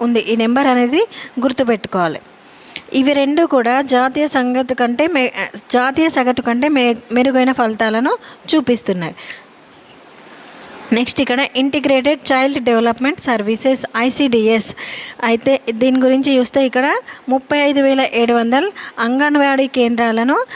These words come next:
నిర్వహిస్తోంది. ఈ ఐసీడీఎస్ ద్వారా ఈ ముప్పై ఐదు వేల ఏడు వందల అంగన-, అంగన్వాడీ కేంద్రాలను అయితే నిర్వహించడం జరుగుతుంది.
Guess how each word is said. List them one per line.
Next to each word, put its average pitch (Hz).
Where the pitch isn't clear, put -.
నిర్వహిస్తోంది. 240
ఈ 240
ఐసీడీఎస్ 262
ద్వారా 247
ఈ 233
ముప్పై 233
ఐదు 277
వేల 269
ఏడు 240
వందల 233
అంగన-, 247
అంగన్వాడీ 254
కేంద్రాలను 233
అయితే 294
నిర్వహించడం 240
జరుగుతుంది. 226